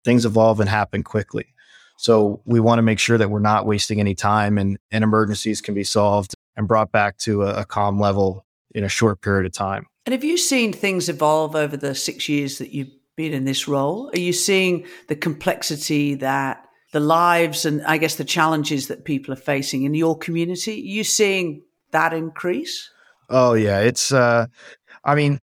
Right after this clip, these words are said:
Speaker 1: one, from a, a legal perspective, case law is constantly changing. So it's something that we have to be familiar with about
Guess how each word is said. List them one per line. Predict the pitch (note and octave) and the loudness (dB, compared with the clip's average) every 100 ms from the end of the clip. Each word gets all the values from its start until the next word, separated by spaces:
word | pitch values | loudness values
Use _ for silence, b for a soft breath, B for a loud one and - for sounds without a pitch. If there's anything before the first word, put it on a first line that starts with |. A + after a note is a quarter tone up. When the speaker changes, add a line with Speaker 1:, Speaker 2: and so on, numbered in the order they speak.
| _ | _
Speaker 1:
one, | - C#3+ E3+ F3 | 0 4 6 6
from | E3+ D3 C3 | 4 2 4
a, | A#2+ A2+ G#2+ | 4 2 0
a | G#2+ | 0
legal | G#2 C3 C#3 C3 | 4 4 4 2
perspective, | B2 A#2 - A#2 - A#2 A2+ A2+ | -2 -2 2 2 2 0 0 -2
case | - B2 B2+ - | 0 2 4 2
law | A#2+ A#2 A2+ | 2 4 4
is | A2 | 0
constantly | - A2+ A2 - A2 A2 | 0 0 -2 -4 -6 -6
changing. | G#2+ G#2 G#2 G#2 - G#2+ | -4 -6 -6 -6 -10 -6
So | A2 A2 | -2 -2
it's | - | 0
something | C3+ B2 C3 A#2+ | 0 0 0 2
that | G#2+ A2+ | 0 0
we | A2+ A#2+ | 0 2
have | A2 A#2 - | 2 0 -2
to | A2+ | -6
be | F#2+ A#2 A2 A2 G#2+ A2 | -2 0 2 0 -4 -10
familiar | - A#2+ G#2+ A2 A2+ A2 | -6 -2 2 4 4 4
with | A2 A2+ A2+ - | 4 2 0 -4
about | G2 G#2 G2 | -2 0 0